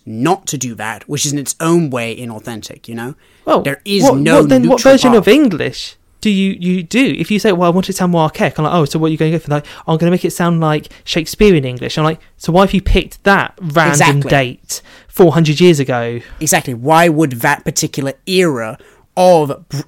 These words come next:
Speaker 1: English history be so relevant to these, this history of the Greeks? There was a fairly recent, there was a fairly recent translation of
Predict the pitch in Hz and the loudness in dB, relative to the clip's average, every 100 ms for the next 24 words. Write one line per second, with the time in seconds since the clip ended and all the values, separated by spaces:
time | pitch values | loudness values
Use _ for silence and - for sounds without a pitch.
0 | - 196 240 160 117 - 127 - 127 123 | -2 2 4 2 -2 -6 -4 -4 -4 -8
1 | 156 143 - 147 131 143 139 131 - 127 | -8 -4 -2 -2 -2 -2 -2 -4 -6 -8
2 | 135 123 - 143 - 151 - 160 143 165 | -8 -10 -6 -6 -4 -4 -2 -4 -2 -4
3 | 131 139 151 233 - - - - _ _ | -4 -4 -2 -2 -4 -6 -6 -6 _ _
4 | _ _ _ - 220 185 156 208 202 180 | _ _ _ -2 2 2 2 4 4 4
5 | - 175 170 - 208 202 196 180 139 196 | 0 -4 -6 -2 2 4 4 2 0 0
6 | 208 - 123 - - - _ - 160 160 | 0 0 -4 -8 -14 -14 _ -4 -2 -2
7 | - 196 190 190 151 190 202 180 156 165 | -2 0 2 2 2 0 2 0 0 0
8 | 156 139 156 147 147 147 147 143 135 123 | 0 0 -2 0 -2 -4 -2 -2 -2 -6
9 | - | -16